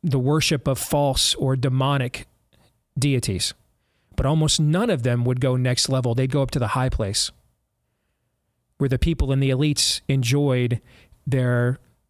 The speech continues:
sexual licentiousness at the Asherah poles, to the fertility goddess.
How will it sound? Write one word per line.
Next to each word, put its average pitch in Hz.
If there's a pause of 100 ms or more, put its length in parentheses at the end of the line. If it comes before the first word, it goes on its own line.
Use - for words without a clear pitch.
(1040)
sexual 139
licentiousness 120 (340)
at -
the 135
Asherah 127
poles, 92 (460)
to -
the 120
fertility 123
goddess. 98